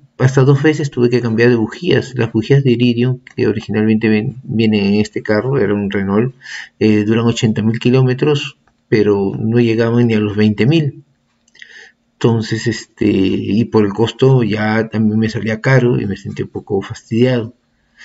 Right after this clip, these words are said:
Hasta que me recomendó cambiarlas por bujías de cobre, las bujías antiguas,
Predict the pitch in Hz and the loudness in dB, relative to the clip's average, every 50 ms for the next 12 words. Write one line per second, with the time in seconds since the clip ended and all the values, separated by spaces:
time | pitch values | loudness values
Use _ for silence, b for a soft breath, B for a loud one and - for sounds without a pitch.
0 | B B B _ - - 135 - 185 180 - 175 170 170 160 156 156 165 147 143 | B B B _ -2 0 0 2 0 0 0 -2 -2 -2 -2 -2 -2 -2 0 2
1 | 131 127 123 120 127 135 139 135 135 131 120 110 110 - 117 110 120 120 - - | 2 2 4 4 4 2 2 2 0 -2 -2 0 0 0 0 0 -2 -4 -2 0
2 | 123 120 110 101 101 - - - 107 104 113 117 123 120 - 127 120 117 - 120 | 0 0 0 -2 -6 -8 -4 -2 -2 0 0 -2 -4 -4 -2 -2 -2 -2 0 2
3 | 120 117 113 110 107 101 - _ _ _ - 120 110 107 104 - - - - - | 2 2 2 -2 -4 -6 -10 _ _ _ -12 -12 -10 -10 -10 -8 -8 -8 -6 -6
4 | 110 107 107 - 147 143 131 113 107 - 143 - | -6 -6 -2 0 0 2 2 0 0 -4 -8 -14